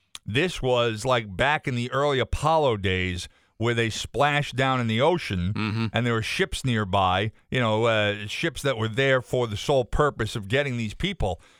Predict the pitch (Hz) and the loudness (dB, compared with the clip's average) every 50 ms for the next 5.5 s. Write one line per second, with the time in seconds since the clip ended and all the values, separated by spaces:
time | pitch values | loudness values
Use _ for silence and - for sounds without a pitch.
0 | _ _ _ _ _ _ - - 139 139 135 - _ - 165 190 190 170 170 175 | _ _ _ _ _ _ 0 0 2 2 0 -2 _ -6 -6 -6 -4 -4 -4 -6
1 | - - - 165 156 147 - - - 160 165 165 156 143 113 120 131 151 151 147 | -6 -2 0 0 0 0 -4 -4 -2 0 2 2 0 0 0 0 2 2 2 0
2 | 127 113 101 92 107 117 127 151 156 147 170 180 180 165 131 - _ _ _ _ | -2 -2 -4 -4 -2 -2 -2 -2 -2 -2 -4 -4 -4 -6 -8 -10 _ _ _ _
3 | 127 135 135 120 104 95 - - - - - 151 180 - - - - - _ _ | -4 -2 -2 -2 -4 -4 -6 -8 -6 -2 -2 -2 -2 -4 -10 -16 -18 -20 _ _
4 | _ _ _ _ _ _ - 135 131 123 123 123 135 151 165 156 - 170 165 139 | _ _ _ _ _ _ -2 -2 0 0 0 2 2 2 2 2 0 -2 -4 -2
5 | - 180 185 - 170 190 185 - - | -2 -4 -4 -4 -4 -6 -6 -6 -8